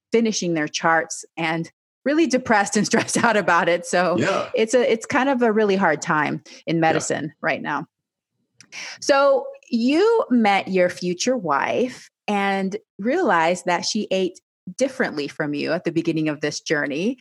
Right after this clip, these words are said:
Speaker 1: and it kind of piqued your interest. So I'm curious about, 'cause you talk about in your book how you realized she ate different, and you were kind of curious about it,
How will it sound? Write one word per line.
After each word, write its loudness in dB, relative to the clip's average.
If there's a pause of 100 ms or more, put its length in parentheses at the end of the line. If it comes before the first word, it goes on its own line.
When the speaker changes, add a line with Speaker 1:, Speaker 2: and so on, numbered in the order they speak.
(180)
Speaker 1:
and 2
it -6
kind 0
of 0
piqued -2
your 0
interest. -6
So 4
I'm 2
curious 2
about, 2
'cause 0
you 0
talk 0
about 2
in 0
your 2
book 0 (360)
how 4 (140)
you 4
realized 2
she 4
ate 0
different, 0
and -2
you -2 (140)
were 0
kind -4
of -2
curious 0
about 0
it, 2